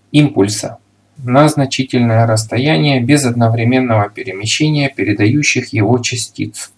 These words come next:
Расстояние между двумя последовательными впадинами или последовательными гребнями в волне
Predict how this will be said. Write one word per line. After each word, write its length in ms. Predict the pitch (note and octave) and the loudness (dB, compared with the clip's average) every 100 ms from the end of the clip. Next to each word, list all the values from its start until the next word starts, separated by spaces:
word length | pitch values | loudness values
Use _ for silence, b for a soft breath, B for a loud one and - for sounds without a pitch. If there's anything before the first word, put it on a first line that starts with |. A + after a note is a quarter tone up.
| _ _ _ _ | _ _ _ _
Расстояние 760 | B2+ B2+ - D#3+ F#3 E3+ D#3+ C#3+ | 2 2 2 2 4 2 2 2
между 400 | C#3+ C3+ C3 A#2+ | 2 2 2 0
двумя 420 | A2+ A#2+ C#3 C#3 | 2 0 2 2
последовательными 1040 | - A2+ A2+ C3+ C3 A#2 A2 A2 G2+ G#2 | 2 -2 2 2 4 2 2 0 -2 -4
впадинами 880 | - - D#3 D#3 D3 C#3+ C3+ C3 B2+ _ _ | -8 2 4 4 2 2 2 2 -2 _ _
или 200 | D#3 D3 | 2 4
последовательными 1080 | B2+ A2+ - B2+ B2+ A#2 A2 A2 G#2+ G#2 G#2+ | 4 2 4 4 6 6 4 2 0 0 0
гребнями 640 | A2 A#2+ C3 A#2+ G#2+ G#2 | 0 4 4 4 -2 -2
в 120 | G#2 F#2+ | -6 0
волне 520 | F#2 A#2 C3 D#3 | 0 2 2 0